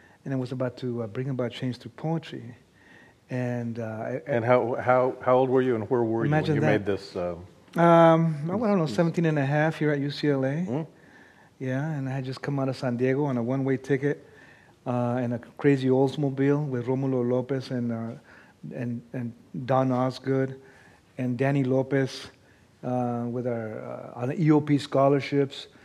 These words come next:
Speaker 1: And, uh, <laughs> yeah, you know, "We got our E O P scholarship." <laughs> I said, "What does that stand for?" "Uh, everything, all right."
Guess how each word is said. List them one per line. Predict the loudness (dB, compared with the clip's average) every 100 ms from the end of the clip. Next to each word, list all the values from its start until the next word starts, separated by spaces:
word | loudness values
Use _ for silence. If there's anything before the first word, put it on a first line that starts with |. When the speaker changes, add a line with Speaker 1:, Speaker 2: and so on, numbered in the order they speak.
| -20 -20 -14
Speaker 1:
And, | -2 2 2 2
uh, | 4 6 4 0 -4
<laughs> | -4
yeah, | 2 4 4 4 0 -6 -18 -20 -14 -14 -14 -20 -16 -2
you |
know, | 2 2
"We | 2
got | 2
our | 4
E | 8
O | 8
P | 8 2
scholarship." | 2 4 8 8 4 0 -2 -8
<laughs> | -2 0
I | 0 -4 -6
said, | -4 4
"What | 6
does | 8
that | 8
stand | 8 6 8 6
for?" | 4 2 0 -8 -20 -18 0
"Uh, | 4 6 4 0 -6 2
everything, | 8 8 8 8 8 8
all | 6 8
right." | 8 8 6